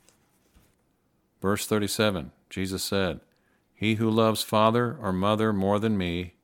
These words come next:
is not worthy of me, and he who loves son or daughter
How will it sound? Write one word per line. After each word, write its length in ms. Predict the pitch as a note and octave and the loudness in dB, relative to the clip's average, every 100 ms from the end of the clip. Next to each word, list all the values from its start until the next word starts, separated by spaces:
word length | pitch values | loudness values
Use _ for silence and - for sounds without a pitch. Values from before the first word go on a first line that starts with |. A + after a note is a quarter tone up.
| _ _ _ - | _ _ _ -14
is 160 | E2+ | -6
not 240 | F#2+ G#2 F#2 | -2 -2 0
worthy 320 | G#2 G#2+ G2 | 0 0 -2
of 120 | D#2 | -4
me, 340 | C#2+ C2 - _ _ _ _ _ _ _ | -8 -12 -18 _ _ _ _ _ _ _
and 120 | C#2+ | -6
he 180 | F2+ A2 | 0 2
who 160 | A2+ A2 | 2 2
loves 320 | A2 A2 G#2 | 4 2 2
son 500 | - A2 A2+ A#2 A#2 | 0 2 2 0 -2
or 120 | - F#2 | -4 -2
daughter 580 | G2 G2+ G#2 A2 A2 | 2 2 2 0 -4